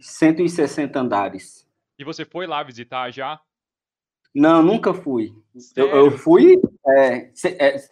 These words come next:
Speaker 1: pra você visitar, você tem que pagar. Então, tipo, se eu não me engano, são três, no, se, no cento e vinte, cento e quarenta e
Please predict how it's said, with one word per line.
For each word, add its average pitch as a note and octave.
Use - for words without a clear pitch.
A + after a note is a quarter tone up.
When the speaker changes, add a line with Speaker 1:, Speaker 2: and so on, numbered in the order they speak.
Speaker 1:
pra G3
você G#3+
visitar, D3+
você F#3
tem E3+
que E3
pagar. D#3
Então, C#3
tipo, C#3+
se -
eu D3+
não D3+
me G3
engano, D#3
são D#3+
três, F#3
no, A#2
se, -
no C#3+
cento G3+
e F3
vinte, F3
cento G3
e G3+
quarenta D#3
e C3+